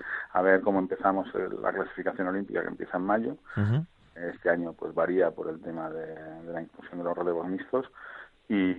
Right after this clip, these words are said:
Speaker 1: ver cómo se entra con esta nueva forma de, de conseguir la clasificación y a ver todo lo que haya que pelear por, con el resto de los países.
Speaker 2: Ujú.
Speaker 1: Espero que vaya bien.
Speaker 2: Bueno, y antes de terminar, comentábamos la semana pasada, eh, con Omar Tallara, el, bueno, un poco las novedades de,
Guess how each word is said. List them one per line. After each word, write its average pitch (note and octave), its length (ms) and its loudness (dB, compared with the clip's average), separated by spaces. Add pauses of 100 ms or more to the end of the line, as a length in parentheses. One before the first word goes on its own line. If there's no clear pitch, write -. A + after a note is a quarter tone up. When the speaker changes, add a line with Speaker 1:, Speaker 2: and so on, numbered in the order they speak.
(360)
Speaker 1:
ver F2 180 4
cómo F#2 680 4
se F#2 60 4
entra F2 320 2
con F2 180 0
esta F2 260 0
nueva F3 1400 -2 (480)
forma G2 320 8
de, F2 300 0
de F2 200 -2
conseguir F#2 340 -2
la F#2+ 80 4
clasificación F2 720 0
y - 20 0
a G1+ 100 2
ver G1+ 400 0 (500)
todo F#2+ 140 8
lo E2 100 6
que D#2+ 80 2
haya D#2 220 2
que D#2 140 -4
pelear E2+ 320 2
por, D#2+ 480 -6 (260)
con F2+ 180 -4
el F2 60 -2
resto F#2 240 -2
de E2+ 60 2
los - 100 -6
países. - 300 0 (260)
Speaker 2:
Ujú. A#2+ 300 2
Speaker 1:
Espero - 280 0
que F2 60 4
vaya D#2 200 6
bien. F2+ 180 4 (320)
Speaker 2:
Bueno, C3+ 220 12
y A#2+ 200 12
antes D3+ 440 10
de D3+ 220 12
terminar, D3 420 10
comentábamos C#3+ 480 12
la D3+ 140 12
semana C#3 260 8
pasada, C3+ 540 10
eh, G#2 520 10
con G2+ 280 10
Omar G#2+ 340 10
Tallara, A#2 580 12
el, F#2+ 540 6
bueno, A#2 160 6
un F#2+ 140 0
poco G2 200 4
las F#2+ 280 4
novedades G2+ 540 10
de, G#2+ 260 12